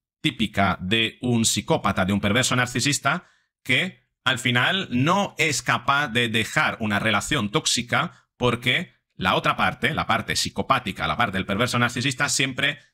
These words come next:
es capaz de engancharle, ¿no?, de volver a amarrarle, ¿eh?, para llevarle hacia dentro de la relación, que cosa además muy típica entre los psicópatas, los manipuladores,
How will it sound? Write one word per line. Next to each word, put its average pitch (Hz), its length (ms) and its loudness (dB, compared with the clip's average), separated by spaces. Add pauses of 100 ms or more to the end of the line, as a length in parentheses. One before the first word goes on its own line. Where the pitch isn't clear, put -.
(100)
es 127 280 0
capaz 117 400 -2
de 101 380 -4 (280)
engancharle, 123 1000 2
¿no?, 147 180 2
de 117 160 0
volver 113 420 0
a - 120 2
amarrarle, 143 920 0 (160)
¿eh?, 131 200 0
para 113 220 0
llevarle 117 500 0
hacia 110 280 0
dentro 117 360 2
de 104 80 2
la 95 120 2
relación, - 400 -6
que - 120 -12
cosa 92 240 0
además 90 340 0 (180)
muy 110 220 2
típica 107 560 -4 (140)
entre 104 260 0
los 92 120 0
psicópatas, 98 480 0
los 98 120 0
manipuladores, 101 800 0